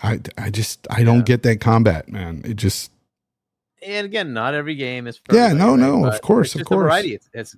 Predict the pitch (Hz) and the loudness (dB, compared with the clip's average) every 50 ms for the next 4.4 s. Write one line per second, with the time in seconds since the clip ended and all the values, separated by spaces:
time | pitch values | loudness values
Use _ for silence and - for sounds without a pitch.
0 | _ _ - 117 123 127 131 123 120 120 117 117 123 127 123 117 107 113 104 113 | _ _ -12 -10 -10 -8 -8 -8 -6 -4 -4 -4 -4 -4 -6 -8 -8 -8 -8 -8
1 | 110 - 147 143 151 156 - - 110 101 101 101 101 107 107 117 113 - 107 - | -8 -10 -12 -14 -14 -16 -16 -16 -16 -14 -12 -10 -8 -8 -8 -8 -10 -12 -14 -18
2 | _ _ - 110 104 - _ _ - 104 104 101 95 98 92 92 95 104 131 151 | _ _ -18 -18 -18 -18 _ _ -14 -14 -14 -14 -14 -14 -10 -8 -8 -8 -8 -10
3 | - _ _ _ _ _ _ _ _ _ - 98 92 92 95 95 95 - - 110 | -12 _ _ _ _ _ _ _ _ _ -16 -14 -12 -12 -12 -12 -14 -14 -14 -14
4 | 98 104 101 - - 110 107 107 | -14 -14 -14 -12 -12 -10 -10 -12